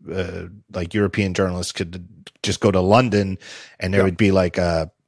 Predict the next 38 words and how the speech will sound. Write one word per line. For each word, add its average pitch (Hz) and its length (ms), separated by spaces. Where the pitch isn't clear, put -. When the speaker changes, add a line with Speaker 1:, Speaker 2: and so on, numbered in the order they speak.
Speaker 1:
you 113 120
know, 87 120
wasn't 120 360
something 117 300
that 98 140
maybe 107 260
was 92 160
public, 113 560
but 92 140
it 90 100
was, 87 300
you 104 100
know, 87 100
some 110 200
kind 98 240
of 85 100
technology 92 640
where 87 180
they 87 140
could 82 220
stream 113 440
it 98 160
just - 280
to 104 160
one 95 320
facility 95 680
in 90 140
London 101 640
and 98 260
people 104 280
wouldn't 87 240
have 92 180
to 87 100
travel 92 380
the 85 160
extra, 85 560
you 104 100
know, 73 180